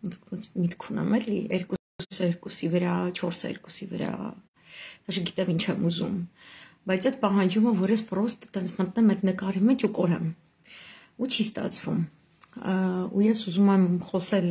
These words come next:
ը, մի քանի, ը, երևույթների մասին, գեոքաղաքական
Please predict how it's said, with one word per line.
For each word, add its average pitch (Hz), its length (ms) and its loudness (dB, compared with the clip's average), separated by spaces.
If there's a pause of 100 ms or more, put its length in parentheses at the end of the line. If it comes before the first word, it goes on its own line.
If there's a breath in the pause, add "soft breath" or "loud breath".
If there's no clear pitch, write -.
ը, 170 100 2 (140)
մի 175 220 2
քանի, 170 360 2 (280)
ը, 180 140 -4 (180)
երևույթների 185 640 2
մասին, 180 440 4 (680 loud breath)
գեոքաղաքական 196 840 2